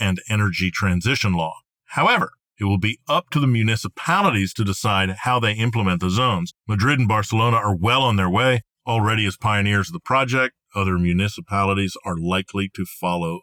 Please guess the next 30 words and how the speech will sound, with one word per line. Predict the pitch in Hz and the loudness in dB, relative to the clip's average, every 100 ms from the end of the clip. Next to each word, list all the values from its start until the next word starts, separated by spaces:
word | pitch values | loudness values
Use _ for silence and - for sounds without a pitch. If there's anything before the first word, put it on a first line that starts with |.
| _ | _
soon | - 85 80 170 | -12 -8 -8 -8
after. | 87 - - - - _ _ _ _ | -8 -10 -12 -20 -20 _ _ _ _
Rising | 107 120 190 220 196 175 | 0 2 2 2 2 2
covid | - - 156 175 117 | 0 0 2 2 2
cases | 117 101 98 98 | 0 0 0 0
in | 95 | 0
China | - 123 123 101 - _ - | 0 0 2 0 -4 _ -4
have | 104 - | -4 -2
caused | 120 123 113 | 0 0 0
a | |
growing | 90 107 120 127 | 0 0 2 2
number | 110 107 98 | 2 2 0
of | 90 | -2
countries, | 113 117 104 92 | -2 -2 -2 -2
including | 117 104 - 151 139 | -2 -4 0 0 2
those | 107 101 95 | 2 2 2
in | 92 | 2
Europe, | 101 110 90 | 2 2 -2
to | 85 | -8
change | - 107 101 | -2 0 0
their | 92 87 | -2 -2
covid | 107 104 98 - _ - | 0 0 0 -4 _ -2
policies | 113 107 - 104 | 0 0 0 -2
for | - 98 | 0 0
international | 98 95 95 92 95 | 2 2 0 -2 -6
travelers | - 107 101 95 87 | -2 0 2 0 -2
coming | 107 98 95 107 | -2 0 0 0
in | 120 135 | 0 0
from | 113 90 | 0 -2
China. | - 82 78 85 | -2 -4 -4 -6